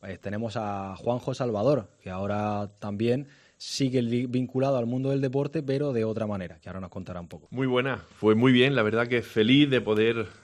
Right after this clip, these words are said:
Speaker 2: estar con vosotros, con dos amigos,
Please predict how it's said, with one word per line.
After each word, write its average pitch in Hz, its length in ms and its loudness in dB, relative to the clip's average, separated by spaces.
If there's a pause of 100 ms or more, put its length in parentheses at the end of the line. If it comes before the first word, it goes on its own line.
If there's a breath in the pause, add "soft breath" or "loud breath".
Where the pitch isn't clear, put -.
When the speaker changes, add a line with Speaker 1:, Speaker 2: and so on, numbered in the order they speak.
(120)
Speaker 2:
estar 110 260 0
con 113 140 -2
vosotros, 123 480 2
con 98 220 -4
dos 104 380 -4 (140)
amigos, 127 480 0